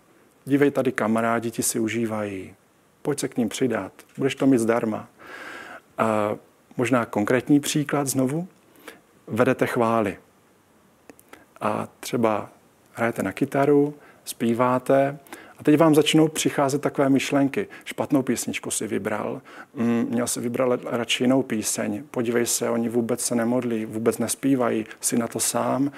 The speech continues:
mm, radši to vzdej, kdybys radši dělal něco jiného.“ Ne, člověk je v nějaké boží službě a to může být cokoliv a najednou začnou přicházet tyhle ty věci. Díky rozlišení já zjistím,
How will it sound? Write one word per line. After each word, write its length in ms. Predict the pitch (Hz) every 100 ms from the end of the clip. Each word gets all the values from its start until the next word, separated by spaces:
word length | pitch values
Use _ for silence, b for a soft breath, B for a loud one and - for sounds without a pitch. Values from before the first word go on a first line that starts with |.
| B -
mm, 280 | 135 127 117 -
radši 260 | - 110 117
to 100 | 123
vzdej, 520 | 110 107 107 107 113 B B B
kdybys 260 | 135 131 123
radši 240 | 113 135
dělal 180 | 113 113
něco 260 | 113 - 117
jiného.“ 300 | 120 107 110
Ne, 120 | 147
člověk 280 | - 165 143
je 100 | 147
v 80 |
nějaké 260 | 143 147 156
boží 280 | 131 127 170
službě 720 | - 165 151 107 104 110 196 b b b b b b _ -
a 60 | -
to 100 | 135
může 200 | 135 127
být 160 | 131
cokoliv 560 | - 131 131 117 113 170 214 B B B B -
a 60 | -
najednou 300 | 104 143 147
začnou 340 | 139 - 147
přicházet 600 | 135 131 143 131 139 139 - -
tyhle 240 | 127 123
ty 140 | 135 131
věci. 420 | 120 113 - - B B B B B _ _
Díky 300 | - 120 -
rozlišení 600 | 117 123 139 135 143 139 147
já 160 | 143
zjistím, 680 | 117 104 - - 113 127 143